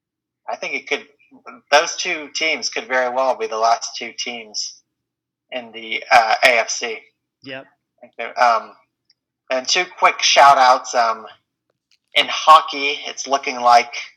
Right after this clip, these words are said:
Speaker 1: right now a Dallas Stars, Tampa Bay Stanley Cup.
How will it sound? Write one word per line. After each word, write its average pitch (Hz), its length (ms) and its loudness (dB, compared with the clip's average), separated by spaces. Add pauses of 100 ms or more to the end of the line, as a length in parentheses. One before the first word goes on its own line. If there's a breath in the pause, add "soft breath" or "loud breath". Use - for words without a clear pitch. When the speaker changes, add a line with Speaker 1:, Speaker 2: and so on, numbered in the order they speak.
(960)
Speaker 1:
right 135 320 4
now 131 400 6
a 127 100 0
Dallas 127 420 4
Stars, 123 960 4 (720)
Tampa 127 400 0
Bay 120 420 0 (260)
Stanley 123 520 -4
Cup. - 360 2